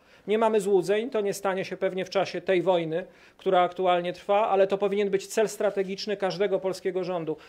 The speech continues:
Ukraina w nato to po prostu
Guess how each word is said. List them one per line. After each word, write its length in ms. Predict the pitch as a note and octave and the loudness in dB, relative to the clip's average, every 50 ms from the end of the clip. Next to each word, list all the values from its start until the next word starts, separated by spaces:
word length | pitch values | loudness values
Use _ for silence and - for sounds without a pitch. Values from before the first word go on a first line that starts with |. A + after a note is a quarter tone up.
| - - - | -20 -10 0
Ukraina 560 | F#3+ F#3+ F#3 G#3 G#3 G3 G#3 G#3 G3+ G3+ F#3+ | 0 2 2 4 4 4 4 4 2 0 -2
w 80 | F3 F#3+ | -2 -2
nato 580 | G3 F#3+ F#3 F#3+ G#3 G#3+ A3+ B3+ - - _ _ _ _ _ _ _ | -2 -2 -2 -2 0 -2 -2 -2 -6 -12 _ _ _ _ _ _ _
to 440 | - G#3 G3 G3 G3 G3 G#3+ - - - - | 2 4 6 8 8 6 4 2 -4 -10 -2
po 100 | - G3 | -2 0
prostu 600 | F#3+ - A3 F#3+ - - - G3 F3+ F#3 G3 G#3 | 2 4 4 4 4 2 -2 0 2 2 2 0